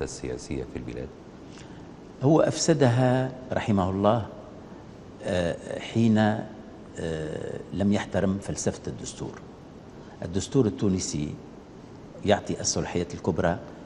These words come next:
Speaker 2: لرئيس الحكومة، ورئيس الحكومة هناك آليات دستورية حتى يقع تعيينه، ولا يعينه رئيس الجمهورية. وحين يعينه رئيس الجمهورية كما حدث، يتحول من رئيس حكومة إلى رئيس وزراء،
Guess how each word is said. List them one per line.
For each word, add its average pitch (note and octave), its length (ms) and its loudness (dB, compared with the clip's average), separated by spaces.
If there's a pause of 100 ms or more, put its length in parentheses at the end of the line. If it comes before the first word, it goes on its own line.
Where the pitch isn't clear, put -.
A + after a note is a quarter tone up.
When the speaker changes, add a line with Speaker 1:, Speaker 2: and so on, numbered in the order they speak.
(120)
Speaker 2:
لرئيس E2+ 520 0
الحكومة، - 460 -6 (680)
ورئيس F#2 340 2
الحكومة G#2 420 0
هناك F#2 300 0
آليات F2 580 0 (400)
دستورية G2 640 0 (420)
حتى F#2 440 0
يقع D2+ 240 -2
تعيينه، D2 460 -4 (640)
ولا G2 260 6
يعينه F2 560 2 (120)
رئيس D2 240 -6
الجمهورية. D2 500 -8 (640)
وحين D2+ 380 4
يعينه G2+ 560 6
رئيس F2 200 2
الجمهورية E2 380 0
كما D2+ 200 -6
حدث، E2 340 -4 (560)
يتحول A#2+ 500 4
من G2+ 140 4
رئيس F#2+ 340 0
حكومة G2+ 420 0 (320)
إلى F2+ 180 2
رئيس G#2 360 -2
وزراء، D#2+ 320 -4